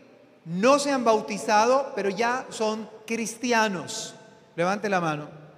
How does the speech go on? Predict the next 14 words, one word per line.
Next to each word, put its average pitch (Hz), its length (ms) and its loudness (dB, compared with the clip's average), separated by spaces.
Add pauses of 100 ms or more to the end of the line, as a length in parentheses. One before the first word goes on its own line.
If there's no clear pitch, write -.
(2750)
Son 226 300 0
creyentes, 196 680 0
pero 170 220 -2
no 196 320 2
se 233 180 -4
han 196 160 -2
bautizado. 170 680 -4 (1080)
¿Hay 151 180 -2
alguien 196 300 0
aquí? 220 300 -6 (320)
Uno, 196 460 2 (180)
amén. 196 480 -4 (500)
¿Quién 190 200 4
más? 180 400 2